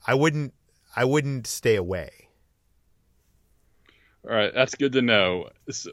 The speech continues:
Speaker 2: yeah, like I said, I do not know when my next vacation is, uh, to either Disneyland or Disney World post Galaxy's Edge opening, but y-,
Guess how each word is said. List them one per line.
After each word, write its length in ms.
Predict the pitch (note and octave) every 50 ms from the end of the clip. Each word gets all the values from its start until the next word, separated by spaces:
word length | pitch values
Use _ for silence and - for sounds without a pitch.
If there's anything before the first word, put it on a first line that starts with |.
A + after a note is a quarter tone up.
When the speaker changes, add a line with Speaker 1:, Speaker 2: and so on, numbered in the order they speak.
| - -
Speaker 2:
yeah, 200 | G#2 B2+ A#2+ A2+
like 120 | A2 G#2
I 20 | -
said, 240 | - B2 G#2+ G#2 -
I 60 | A#2 A2
do 100 | B2+ B2+
not 240 | C3+ C3 C3 C3+
know 400 | C3 B2 B2+ B2 A#2+ A#2 A#2 A2+
when 240 | A2+ A2 A#2+ A#2+ A2+
my 80 | A2+ A2+
next 480 | A2+ A2 G2+ - - - - - - - - -
vacation 600 | - G#2 - - C3 B2+ B2 - - C3+ A#2+ A#2
is, 600 | A#2 B2 C3 C3 B2+ B2+ C3 B2+ A#2+ - - - - -
uh, 480 | G#2 F#2+ F2+ F2 F2 F2+ F2+ F2+ F#2 F#2+ -
to 100 | - A2+
either 120 | G#2 G#2
Disneyland 600 | F#2 A2+ G#2+ G#2 A2 G#2 G#2 G#2 G#2 G#2+ A2 A2 G#2
or 220 | G#2 G2+ G2+ F#2+ G2+ - - - - - - - -
Disney 320 | - A#2+ A2 G2 A2 A2 A2
World 440 | G#2 G#2+ G#2+ G#2+ A2 A2 G#2 F#2+ -
post 520 | - - A2+ A2 G#2+ - - - - -
Galaxy's 380 | - B2 G#2+ G#2+ A2+ A2+ A#2 A#2+
Edge 120 | A2 G2+
opening, 420 | B2 B2+ B2+ D#3 D#3+ E3+ F3 E3 C#3+
but 200 | C#3+ C3 B2+ - - - - - - - - - - - _
y-, 180 | - A#2 A2+